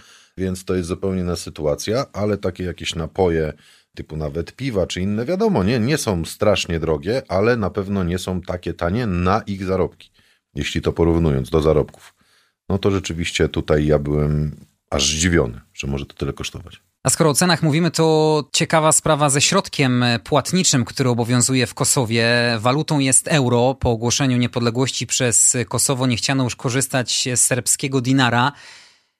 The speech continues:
Speaker 2: i wszystkie rezerwy walutowe Kosowa wymieniono właśnie na euro i ustalono, że od tej pory jest to obowiązujący środek płatniczy w tym kraju. Wspominałeś o bezpieczeństwie.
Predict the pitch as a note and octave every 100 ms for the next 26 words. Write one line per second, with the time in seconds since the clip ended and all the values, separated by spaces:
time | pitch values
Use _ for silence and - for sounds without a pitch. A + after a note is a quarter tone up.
0 | _ C3 B2+ B2 A#2+ - E3 - - C3
1 | C3 C3+ B2 B2+ B2 - B2+ B2 B2+ -
2 | A#2+ B2 A#2+ A#2 A#2 B2 A#2+ C3 C3+ C3
3 | A2+ F3+ F#3+ E3 C#3 B2+ A#2 C3 E3+ F3+
4 | C#3 - C#3 C#3+ C3 B2 B2+ B2 D3+ C#3+
5 | C#3 A2+ B2+ A#2+ A#2 - B2+ A2+ A2 _
6 | - B2 B2+ B2 A#2+ A#2 G#2+ G#2 B2 A2
7 | G#2 - - A#2+ B2+ - A#2 - - A2+
8 | - G2+ E2 C3+ _ _ - - - -
9 | - _ - - A#2 A2+ B2+ B2+ - G#2+
10 | A2+ - B2+ C3+ A#2+ G#2+ - A2 G2 G2